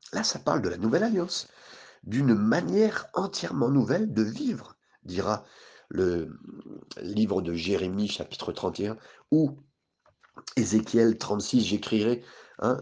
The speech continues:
euh, « Je ne vous donnerai plus, euh, des tables de pierre, mais j'écrirai dans vos cœurs. » J'ai dit, hein, c'est très important, excusez-moi, mais d'écrire dans nos cœurs, et dans nos cœurs de chair,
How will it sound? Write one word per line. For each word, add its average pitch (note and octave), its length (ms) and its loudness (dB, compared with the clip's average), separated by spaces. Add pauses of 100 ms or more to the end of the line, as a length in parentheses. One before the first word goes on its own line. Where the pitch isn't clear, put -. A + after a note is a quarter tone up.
(180)
euh, « F#2 460 0
Je F#2 100 2
ne A2 140 8
vous G#2 140 0
donnerai G2+ 320 0
plus, B2+ 280 2 (380)
euh, E2+ 80 -4
des G2 180 0
tables G#2+ 240 2
de G2+ 120 2
pierre, B2+ 320 0
mais F#2 100 -4
j'écrirai G2 480 -4
dans F#2 140 -2
vos G2 100 2
cœurs. » - 380 -4 (1800)
J'ai G#2 160 -4
dit, G#2+ 240 -4 (100)
hein, C#3 140 2
c'est - 160 -10
très G#2+ 220 -2
important, - 500 -6
excusez-moi, F#2 520 -4 (280)
mais G2 360 0 (400)
d'écrire C#3 640 -2
dans G2+ 160 0
nos G2 100 0
cœurs, - 440 -6 (600)
et G#2+ 100 -12
dans A2 240 -4
nos A2 120 -4
cœurs - 240 -4
de C#3 120 -4
chair, - 440 -4